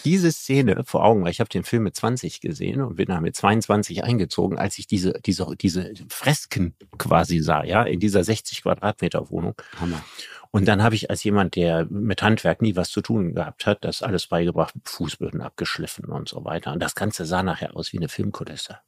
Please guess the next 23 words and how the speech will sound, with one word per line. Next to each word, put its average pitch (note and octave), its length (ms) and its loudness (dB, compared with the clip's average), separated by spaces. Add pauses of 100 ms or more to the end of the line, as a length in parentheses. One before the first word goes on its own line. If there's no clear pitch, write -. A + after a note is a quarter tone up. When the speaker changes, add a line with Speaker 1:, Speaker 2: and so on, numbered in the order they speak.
Speaker 2:
Ja, G2 100 -12 (100)
irre. F2+ 260 -2 (100)
Speaker 1:
Ja, F2 160 4
da F2+ 100 0
denkst F2 300 2
du, F2 60 -4
der D#2 120 -4
letzte - 320 -2
Tango F#2 280 2
in D#2+ 140 -6
Paris G#2 460 -2
oder D2+ 300 -2
so. - 140 -10
Also F2 280 -2
so G#2 120 4
ein G2+ 80 4
Charakter F#2+ 420 2
hatte F2 200 -2
das, A#2 240 2
aber E2+ 220 2
muss A2 200 4
dazu B2 260 -2
sagen, F2 260 -2